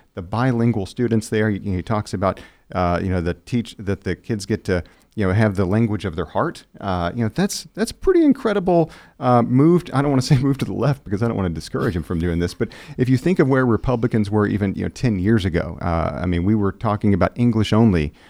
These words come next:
uh, legislation. Anything that talked about, um, you know, bilingual education or, or promoting that, you know, would have been just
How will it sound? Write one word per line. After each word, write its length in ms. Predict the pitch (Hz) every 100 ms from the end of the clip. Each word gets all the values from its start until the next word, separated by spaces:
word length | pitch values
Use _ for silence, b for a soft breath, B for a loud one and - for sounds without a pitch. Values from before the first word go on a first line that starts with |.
| b 87
uh, 160 | 85
legislation. 760 | 85 87 82 90 85 82 76 78
Anything 440 | 117 117 113 107
that 120 | 92
talked 320 | - 117 120
about, 300 | 101 85 80 - b b
um, 400 | - 82 85 78
you 80 | -
know, 120 | 92
bilingual 640 | 80 92 98 92 104 98 92
education 760 | 90 87 - 92 - 95 87
or, 200 | 85 85
or 120 | 90
promoting 580 | 82 - 85 92 104 90
that, 200 | 80 80 b b b
you 80 | 101
know, 100 | 90
would 160 | 90
have 160 | 95 80
been 160 | 98 92
just 160 | 85